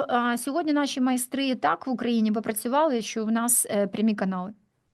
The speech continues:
Я багато разів заходила, тобто це було масове таке враження, що, е, ми просто зібрали той вольтаж, е, тому що,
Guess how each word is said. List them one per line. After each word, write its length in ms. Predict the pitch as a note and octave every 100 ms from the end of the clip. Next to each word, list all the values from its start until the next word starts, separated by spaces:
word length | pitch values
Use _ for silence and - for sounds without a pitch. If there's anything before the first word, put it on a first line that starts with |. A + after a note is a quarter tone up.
| _ _ _ -
Я 220 | C#4 B3
багато 340 | A3 A3 G#3+
разів 240 | G#3+ G#3 G#3+
заходила, 680 | A#3+ - E4 F4+ C4+ A3 G#3+ - _ - -
тобто 320 | - B3 -
це 180 | A#3 -
було 280 | B3+ B3 A3+
масове 540 | A3+ C#4+ F4 - B3+
таке 200 | B3 B3
враження, 680 | C4 D4+ E4 D4+ B3+ A#3 A#3
що, 420 | A3+ - B3+ B3 A#3+ - - - -
е, 140 | A3+
ми 140 | A3+ B3
просто 260 | C#4 C#4+
зібрали 420 | B3 B3 C4 A3+
той 180 | G#3+ A#3+
вольтаж, 540 | A3+ A#3 D#4 G4+ - - - -
е, 360 | G#3+ G#3 G#3 G#3
тому 340 | G#3 A#3+ C4
що, 340 | - - C4